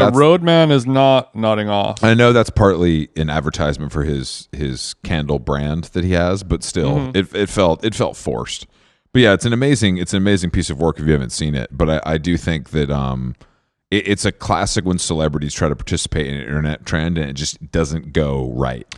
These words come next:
Speaker 2: It just feels wrong. And I, I feel bad for people who do participate in that trend because I think the main reason, and if you listen to my dog, Scott Galloway,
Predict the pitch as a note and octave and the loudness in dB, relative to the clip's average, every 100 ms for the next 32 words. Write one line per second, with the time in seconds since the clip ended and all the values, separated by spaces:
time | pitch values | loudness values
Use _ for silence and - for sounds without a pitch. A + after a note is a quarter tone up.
0 | - B2 B2+ - B2+ A#2 B2 C#3 E3 D3+ | -6 0 0 2 2 4 2 4 4 4
1 | E3 - A#3 A3+ D#3+ D3+ - D3 D#3+ - | 2 4 4 6 6 4 2 0 0 2
2 | D3 C3+ C#3 D3 D3 - C#3 D3+ - C#3 | 2 4 2 4 2 2 0 0 -2 2
3 | C#3 B2+ C3 C3 A#2+ - D3 D3 B2+ B2+ | 4 4 2 0 -2 0 2 4 2 2
4 | C#3+ B2+ B2 - E3+ F3 D#3 - _ _ | 2 4 0 0 0 0 -2 -14 _ _
5 | _ _ - C3+ C#3 D3+ C#3+ C#3 D3 C3+ | _ _ -2 0 4 4 4 4 4 4
6 | C3 B2+ B2+ B2+ B2+ C3 B2+ C3 B2+ B2+ | 4 4 2 -2 0 0 0 0 2 0
7 | C3 B2+ - C3 A#2+ A#2 A2 A2 A#2 A#2 | 0 -4 2 4 6 6 4 2 0 4
8 | A#2 A#2+ A#2+ A2 - - B2 A#2 A#2+ B2+ | 4 6 4 0 -6 0 2 2 2 2
9 | C3 A2+ G#2+ | 4 2 0